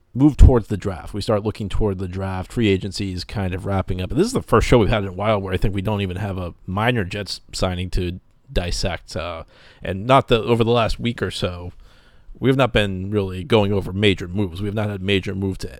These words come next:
moves to analyze, but we do have s-, you know, we, we've at least had, like, one signing a day, one small-scale signing a day. I mean,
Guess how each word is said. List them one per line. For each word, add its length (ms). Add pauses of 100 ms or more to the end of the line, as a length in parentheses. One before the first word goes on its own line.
moves 300
to 120
analyze, 560
but 220
we 300 (480)
do 100
have 240
s-, 120
you 140
know, 80
we, 120
we've 260
at 60
least 220
had, 240
like, 180
one 280
signing 340
a 60
day, 120
one 200
small-scale 640
signing 400
a 20
day. 220
I 40
mean, 220